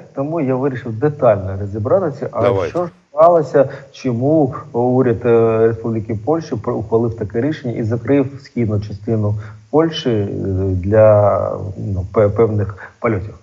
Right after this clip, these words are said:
Speaker 1: Ну, насправді йдеться не про повну блокаду повітряного простору, а про обов'язкове інформування відповідних
Speaker 2: Мгм.
Speaker 1: національних структур щодо,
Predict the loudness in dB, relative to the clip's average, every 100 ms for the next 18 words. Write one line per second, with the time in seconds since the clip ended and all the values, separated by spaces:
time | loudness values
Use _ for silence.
0 | _ -12 -4 -2 -2 0 2 2 2 0
1 | -2 0 2 2 2 2 2 0 2 0
2 | 2 0 4 2 4 -2 -4 -6 -6 -6
3 | -6 -6 -4 -4 -2 -4 -4 -12 0 4
4 | 4 4 4 4 4 2 2 -2 -2 0
5 | 0 0 -2 -6 -2 0 2 4 4 2
6 | -4 -6 -4 -2 -2 -4 -6 -8 -2 -2
7 | -2 -6 -10 -16 -8 -8 -6 -8 -8 -10
8 | -20 _ -6 2 4 8 8